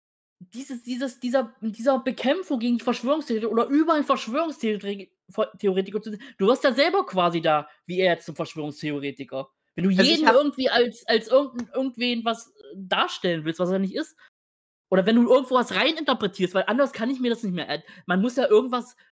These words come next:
Speaker 1: Bösartiges reininterpretieren, Böswilliges reininterpretieren, wenn du einfach, ne? Wenn du
Speaker 2: Ja,
Speaker 1: das so
Speaker 2: ja.
Speaker 1: einfach aus dem Kontext ziehst.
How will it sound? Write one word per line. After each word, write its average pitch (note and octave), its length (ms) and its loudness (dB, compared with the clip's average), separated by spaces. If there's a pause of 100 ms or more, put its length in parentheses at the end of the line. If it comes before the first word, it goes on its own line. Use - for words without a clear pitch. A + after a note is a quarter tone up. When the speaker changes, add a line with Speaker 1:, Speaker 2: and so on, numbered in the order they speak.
Speaker 1:
Bösartiges A3+ 680 -2
reininterpretieren, G#3 720 -4
Böswilliges F3+ 520 -4
reininterpretieren, D#3+ 800 -4
wenn E3+ 140 -2
du F#3+ 160 -6
einfach, F#3+ 520 -4 (540)
ne? A3 260 -4 (640)
Wenn D#3 120 -8
du F#3+ 60 6
Speaker 2:
Ja, A3 80 6
Speaker 1:
das F#3+ 120 -2
so G3 60 4
Speaker 2:
ja. G3+ 160 6
Speaker 1:
einfach G#3+ 240 -4
aus - 140 0
dem F#3+ 80 -10
Kontext D4 500 -4
ziehst. - 400 -14